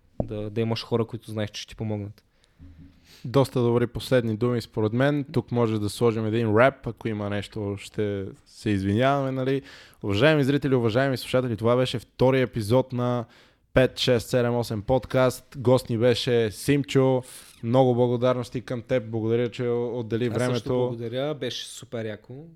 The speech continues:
Speaker 1: Супер як conversation и според мен трябва да се правят повече такива подкасти с повече танцори, повече гледни точки, за да може да се разсъждават на тия гледни точки и да се взимат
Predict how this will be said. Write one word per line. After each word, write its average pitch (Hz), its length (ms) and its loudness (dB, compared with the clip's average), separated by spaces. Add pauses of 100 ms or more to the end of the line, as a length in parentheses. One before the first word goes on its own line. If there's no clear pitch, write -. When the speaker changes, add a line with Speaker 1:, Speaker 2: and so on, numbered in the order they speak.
(280)
Speaker 1:
Супер 117 280 -8
як 113 160 -8
conversation 113 680 -10
и 135 240 -4
според 113 340 -8
мен 123 400 -8 (560)
трябва 127 220 0
да 117 60 -6
се - 100 -8
правят 117 320 -2 (480)
повече 113 320 -4
такива - 240 -10
подкасти 117 960 -10
с - 220 -20
повече 113 380 -6
танцори, 117 360 -6
повече 117 320 -6
гледни 113 260 -6
точки, 135 480 -6 (460)
за 117 100 -12
да 117 80 -4
може 120 220 -4
да 117 120 -6
се 117 200 -8
разсъждават 113 580 -4
на 104 120 -12
тия 104 180 -10
гледни 107 280 -10
точки 110 360 -12
и 120 80 -8
да 117 100 -12
се - 140 -14
взимат 110 420 -10